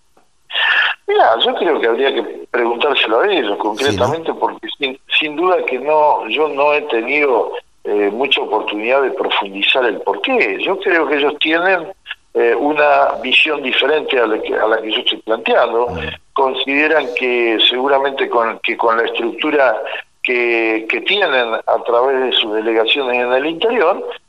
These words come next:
Speaker 1: eh, le es suficiente y no ven la necesidad de participar. Muy por el contrario, nosotros desde cra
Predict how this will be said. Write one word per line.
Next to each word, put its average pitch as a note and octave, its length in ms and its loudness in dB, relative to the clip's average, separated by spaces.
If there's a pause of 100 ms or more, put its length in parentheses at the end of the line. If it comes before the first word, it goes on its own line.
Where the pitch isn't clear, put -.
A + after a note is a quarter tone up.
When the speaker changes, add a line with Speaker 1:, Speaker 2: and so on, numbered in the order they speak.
(140)
Speaker 1:
eh, A2+ 300 2
le A#2+ 280 0
es D3 80 2
suficiente D#3+ 720 0
y D3+ 80 0
no C#3 180 2
ven E3 180 2
la C#3 120 4
necesidad C3 560 0
de A#2+ 100 -2
participar. A2 720 0 (440)
Muy F3+ 240 0
por F3+ 200 2
el E3+ 140 -2
contrario, F3 640 2
nosotros C#3 580 0
desde A2+ 280 -2
cra C#3+ 320 4